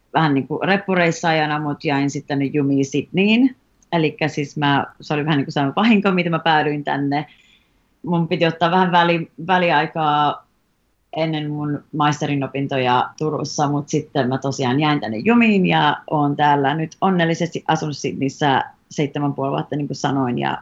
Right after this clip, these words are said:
on, elämä on ihana ja elämä on onnellista täällä, ja tota, jotenkin, että en odottanut, että olisi jäänyt tänne, tänne Sydneyin, että olin tosiaan tarkoitus tulla tänne ja, ja reissata ja, ja reissata ympäri Australiaa ennen kuin mä menin,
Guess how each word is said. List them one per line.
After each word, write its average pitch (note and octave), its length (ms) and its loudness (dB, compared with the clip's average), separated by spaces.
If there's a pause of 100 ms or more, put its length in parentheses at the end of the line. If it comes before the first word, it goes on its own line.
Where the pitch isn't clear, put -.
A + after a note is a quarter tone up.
(120)
on, D#3+ 320 0 (1500)
elämä B3+ 320 8
on B3 100 4
ihana A#3+ 300 4
ja G3 320 0
elämä G#3 240 0
on G3 80 2
onnellista E3+ 440 -2
täällä, D3 360 0
ja D3 140 -4
tota, D3+ 340 -6
jotenkin, D3 520 -4
että C#3+ 420 -2 (600)
en F#3 240 -10
odottanut, G3+ 440 -8
että F#3+ 160 -10
olisi F3+ 200 -8
jäänyt F3 320 -6
tänne, E3 460 -6 (320)
tänne D#3+ 240 -2
Sydneyin, D#3 760 -8
että D3 220 -6
olin D#3 160 -4
tosiaan D#3 260 -4
tarkoitus E3 340 -4
tulla D3+ 140 -4
tänne D#3 340 -6
ja, D3+ 280 -4 (280)
ja D#3+ 100 -4
reissata D#3 520 -4
ja, C#3+ 360 0
ja C#3+ 360 -2
reissata D#3+ 280 -2
ympäri D3+ 220 -4
Australiaa D3 360 -2
ennen D3 160 -4
kuin C#3+ 120 -6
mä - 80 -10
menin, D3+ 380 -4